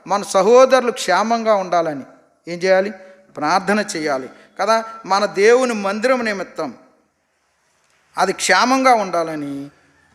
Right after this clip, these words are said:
దాని మేలు కొరకు మనం ప్రయత్నం కూడా చేయాలి కదా. సంఘానికి కీడు చేయకూడదని, సంఘానికి కీడు చేయకూడదు. దానికి ఏం చేయాలి మనం? ఆ, మేలు చేయాలి, చేతనైతే మేలు చేయాలి, చేత కాకపోతే మౌనంగా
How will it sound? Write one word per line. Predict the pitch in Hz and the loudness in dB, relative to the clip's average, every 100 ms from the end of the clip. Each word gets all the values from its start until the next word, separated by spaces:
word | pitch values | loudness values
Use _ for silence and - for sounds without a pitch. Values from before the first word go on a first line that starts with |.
| _ | _
దాని | 139 180 180 | -4 -2 -2
మేలు | 180 202 233 | 0 4 4
కొరకు | 233 226 220 | 2 0 0
మనం | 214 208 | -2 -4
ప్రయత్నం | 196 190 196 214 - 226 | -4 -2 -2 -2 -6 -6
కూడా | 226 226 240 269 - - - _ - | 0 4 4 4 -6 -20 -20 _ -8
చేయాలి | 156 135 120 - _ _ _ | -6 -6 -10 -20 _ _ _
కదా. | 151 185 | -4 -2
సంఘానికి | 185 202 175 190 196 190 | -2 -2 0 0 -2 -8
కీడు | - 196 208 - | -10 -8 -6 -6
చేయకూడదని, | 185 160 143 123 117 - _ _ _ _ - | -6 -6 -8 -10 -18 -20 _ _ _ _ -10
సంఘానికి | 156 165 165 180 175 | -6 -2 0 0 -2
కీడు | 160 175 180 170 156 | -12 -10 -8 -8 -8
చేయకూడదు. | 135 131 131 | -8 -10 -8
దానికి | 165 160 190 | -8 -6 -6
ఏం | 196 | -2
చేయాలి | 208 208 208 | 0 0 0
మనం? | 208 214 214 - - _ _ _ _ | -2 -2 -6 -14 -20 _ _ _ _
ఆ, | 143 156 160 | -8 -6 -6
మేలు | 151 156 180 214 220 180 | -6 -2 0 0 -2 -6
చేయాలి, | 165 147 127 - _ _ _ - | -4 -6 -8 -16 _ _ _ -6
చేతనైతే | 156 143 190 196 226 240 | -6 -4 -4 -2 0 0
మేలు | 208 196 180 170 | 0 -4 -6 -4
చేయాలి, | 156 147 143 - _ _ - 151 | -4 -4 -10 -14 _ _ -10 -4
చేత | 151 160 | -4 -2
కాకపోతే | 165 165 165 160 165 | -2 -2 -4 -4 -4
మౌనంగా | 156 156 165 165 190 | -4 -6 -6 -2 -2